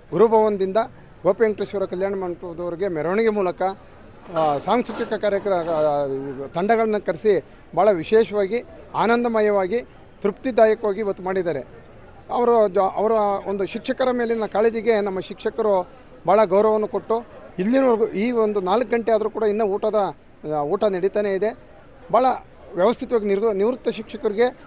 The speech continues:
ಯಾವುದೋ ಒಂದು ಬೆಳ್ಳಿಯ ಒಂದು ಕಾಣಿಕೆಯನ್ನು ಕೊಡೋದ್ರ ಮೂಲಕ ವಿಶೇಷವಾಗಿ ಇವತ್ತು ಏನೋ ಮಲ್ಲಿಗೆ ಹಾರವನ್ನು ಹಾಕಿಸಿ ಅವ್ರಿಗೆ ಬ-, ಮನಸ್ಸಂತೋಷವಾಗಿ ನಿವೃತ್ತಿ ಏನು ನಿಮ್ಮ ವಯಸ್ಸು ಆದಂಥ ಕಾಲದಲ್ಲಿ ಚೆನ್ನಾಗಿರಿ ಅನ್ನತಕ್ಕಂಥ,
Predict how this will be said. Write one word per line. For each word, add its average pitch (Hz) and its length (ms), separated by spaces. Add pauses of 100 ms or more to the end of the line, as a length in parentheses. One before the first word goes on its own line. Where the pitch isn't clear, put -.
(400)
ಯಾವುದೋ 247 260
ಒಂದು 233 200
ಬೆಳ್ಳಿಯ 214 380 (500)
ಒಂದು 180 140
ಕಾಣಿಕೆಯನ್ನು 240 540
ಕೊಡೋದ್ರ 208 280
ಮೂಲಕ 196 380
ವಿಶೇಷವಾಗಿ 220 580
ಇವತ್ತು 147 680
ಏನೋ 180 200
ಮಲ್ಲಿಗೆ 208 360
ಹಾರವನ್ನು 220 360
ಹಾಕಿಸಿ 208 360 (280)
ಅವ್ರಿಗೆ 170 220
ಬ-, 160 60
ಮನಸ್ಸಂತೋಷವಾಗಿ 190 880
ನಿವೃತ್ತಿ 196 500 (380)
ಏನು 214 180
ನಿಮ್ಮ 196 200
ವಯಸ್ಸು 190 280
ಆದಂಥ 190 380
ಕಾಲದಲ್ಲಿ 185 440
ಚೆನ್ನಾಗಿರಿ 190 440
ಅನ್ನತಕ್ಕಂಥ, 175 540